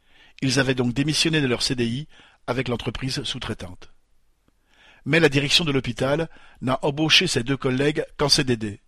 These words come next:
Puis, à la rentrée, elle leur a annoncé qu'elle n'allait pas les stagiairiser, période d'un an avant d'être fonctionnaire titulaire.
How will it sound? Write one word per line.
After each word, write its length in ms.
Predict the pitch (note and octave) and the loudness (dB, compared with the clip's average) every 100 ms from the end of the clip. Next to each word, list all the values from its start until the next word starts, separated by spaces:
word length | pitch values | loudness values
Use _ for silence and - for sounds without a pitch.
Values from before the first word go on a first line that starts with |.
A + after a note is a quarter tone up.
| _ _ _ _ _ _ _ - | _ _ _ _ _ _ _ -8
Puis, 300 | D#3 G3 - - | -4 -4 -6 -6
à 120 | A2+ | -2
la 100 | A2 | -2
rentrée, 420 | A#2 - D#3 F#3 - - _ - | -2 -4 -6 -6 -10 -20 _ -2
elle 160 | C3 | 0
leur 160 | C3+ B2 | 2 0
a 60 | B2 | 0
annoncé 520 | C#3 C#3+ C#3 - F#3 | 0 0 0 0 0
qu'elle 220 | C3+ A#2+ | 0 0
n'allait 320 | C3+ C#3+ C#3+ | 0 0 -2
pas 240 | - E3 F#3 - - | 0 -2 -2 -12 -6
les 180 | C3 C#3+ | 2 2
stagiairiser, 840 | - E3 D3 D3 B2+ A2+ A#2 G#2 _ - _ _ _ - | 2 2 2 2 0 -2 -2 -4 _ -20 _ _ _ -8
période 340 | A#2+ A#2 A2+ | -6 -4 -4
d'un 240 | A2+ A#2+ C3 | -2 -2 0
an 160 | D#3 - - - - | -4 -8 -20 -10 -4
avant 260 | A#2+ D3+ | 0 0
d'être 240 | C3+ - A2+ | 0 -4 -6
fonctionnaire 440 | C3 - C3+ C3+ | -4 -2 0 -2
titulaire. 580 | B2+ A2+ G#2+ F#2+ G2 | -6 -6 -6 -8 -12